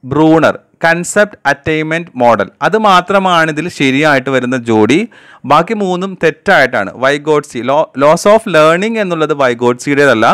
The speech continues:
അത്, ആ, തോണ്ടേക്കിൻ്റെയാണ്. അതുപോലെ ആൽബർട്ട് ബന്ദൂരയുടെ അല്ല പ്ലഷർ പ്രിൻസിപ്പിൾ. പ്ലഷർ പ്രിൻസിപ്പിൾ എന്ന് പറയുന്നത് നിങ്ങൾ പഠിച്ചിട്ടുണ്ടാവും, ഈഗോ, സൂപ്പർ ഈഗോ,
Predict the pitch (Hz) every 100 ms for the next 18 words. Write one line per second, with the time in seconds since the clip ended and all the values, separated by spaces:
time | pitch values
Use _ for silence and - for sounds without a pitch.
0 | 254 _ _ _ _ - 139 147 175 -
1 | _ 110 113 156 151 160 160 175 175 175
2 | 170 117 110 185 269 _ _ _ _ 156
3 | 170 196 214 - 156 165 170 208 175 160
4 | 160 160 165 170 151 151 151 151 139 151
5 | 147 135 123 101 95 - 160 160 156 226
6 | 233 220 208 196 190 185 180 170 165 156
7 | 156 151 147 143 143 135 127 135 - 139
8 | 139 156 180 - 147 143 143 139